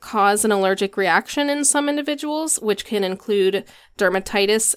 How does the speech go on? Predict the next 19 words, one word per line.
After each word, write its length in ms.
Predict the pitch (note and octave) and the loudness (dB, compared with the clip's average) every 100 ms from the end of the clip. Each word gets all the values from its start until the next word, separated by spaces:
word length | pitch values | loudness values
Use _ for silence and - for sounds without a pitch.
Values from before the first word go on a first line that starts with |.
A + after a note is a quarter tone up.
| - | -2
and 160 | F#3+ | -4
blisters. 680 | F#3 F3 - A#3 A#3 C#4 - - _ _ _ _ _ _ _ _ _ _ - | -2 -2 0 2 2 2 -2 -6 _ _ _ _ _ _ _ _ _ _ 2
Also, 600 | G3+ A3 C#4+ C#4 D#4+ E4+ _ _ _ - | 4 4 4 4 2 -2 _ _ _ 4
always 500 | A3+ C#4+ D#4+ D#4+ B3+ | 6 6 2 0 0
know 480 | A#3 A3 A3 G#3+ - | 2 4 4 4 0
which 380 | G3+ G3+ G#3 - | 0 2 0 -6
plant 500 | - F#3 E3+ - - | -2 -2 -2 -4 -10
you 180 | G3+ F#3+ | -2 0
are 100 | F3 | 0
foraging 640 | - G#3+ G#3 F#3+ E3+ D3+ | 4 4 6 4 -2 -8
for. 420 | - A2 D2 - - - - - | -10 -10 -8 -10 -16 -20 -16 0
There 180 | G#3 G3 | 4 6
are 140 | F#3+ | 4
several 600 | - - G3+ A3+ A#3+ A#3 | 2 4 4 4 2 2
lookalikes 640 | G3 G3+ A#3 B3 B3 - - | 0 0 0 2 2 -2 -2
to 120 | C4+ | -2
Queen 280 | - G#3+ G#3 | 0 2 4
Anne's 380 | G3+ A#3+ - | 2 2 0
lace. 560 | A3+ E3+ G3+ C#4 - | 0 0 0 0 0